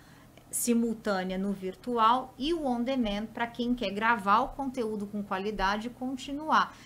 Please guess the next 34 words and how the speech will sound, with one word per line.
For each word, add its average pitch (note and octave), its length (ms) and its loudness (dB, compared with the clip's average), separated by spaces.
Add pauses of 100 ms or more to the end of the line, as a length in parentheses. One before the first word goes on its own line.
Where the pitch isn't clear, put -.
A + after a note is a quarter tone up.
Então, C#4+ 180 -2
pensa G4 360 -4
que E4 120 -6
bacana, A#3 760 2 (340)
né? A3+ 200 0
Eu - 20 0
sempre B3 340 -2
falo A#3 380 0
muito A#3 440 -2
pro, A#3+ 560 0 (380)
pro G#3+ 140 -10
pessoal A3 380 0
quando A3 160 -4
eu G#3 80 -2
vou G#3+ 100 -4
conversar G#3 540 -2
com G#3+ 100 -4
o - 20 -4
mercado, G3+ 720 2 (260)
que D#4 100 -6
experiências E4 560 -6
bacanas D4 500 -2
que - 80 2
podem B3+ 380 2
ser B3+ 180 -2
criadas A#3 420 -4
quando A#3+ 200 -6
a A#3 40 -4
gente A3+ 280 -6
pensa A3+ 340 -6
no A3 140 -4
one-stop G#3+ 440 -6
shop, - 320 -12 (140)
né? F#3 200 -10